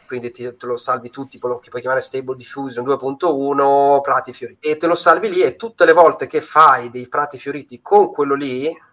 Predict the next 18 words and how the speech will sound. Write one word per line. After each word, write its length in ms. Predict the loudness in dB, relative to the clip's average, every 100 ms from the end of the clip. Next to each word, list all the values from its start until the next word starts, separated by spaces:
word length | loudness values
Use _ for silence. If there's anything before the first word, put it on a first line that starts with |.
| _
che 120 | -6
hai 100 | -4
imparato 460 | 0 4 4 4 0
i 40 |
prati 240 | -6 -6 -4
fioriti, 520 | -6 -6 -8 -4 -4
eh, 920 | -6 _ _ _ -10 -8 -6 -8 -10
verranno 380 | -6 -2 0 0
perfetti. 600 | -2 2 2 2 -6 -18 _
Poi, 360 | 2 2 2 -4 _ -12
essendo 680 | -8 -4 -2 2 4 4
la 120 | 4 6
base 460 | 8 6 4 -4
pre-trainata, 840 | -2 -4 -2 0 4 4 4 4 2
se 180 | -2 -8
dici 340 | -8 -8 -10
Star 260 | -4 -2 2
Wars 320 | 2 2